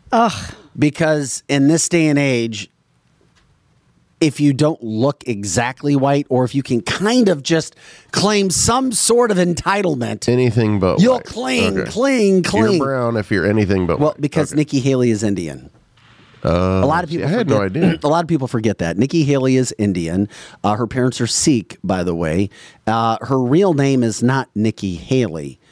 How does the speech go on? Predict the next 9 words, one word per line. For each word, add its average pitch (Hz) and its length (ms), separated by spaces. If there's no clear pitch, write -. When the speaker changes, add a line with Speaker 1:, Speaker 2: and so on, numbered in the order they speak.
Speaker 2:
Um, 98 560
her 120 240
real 143 360
name 120 500
is 101 640
Nimarata. 127 1080
It's - 280
Nimarata, 139 1040
and 110 420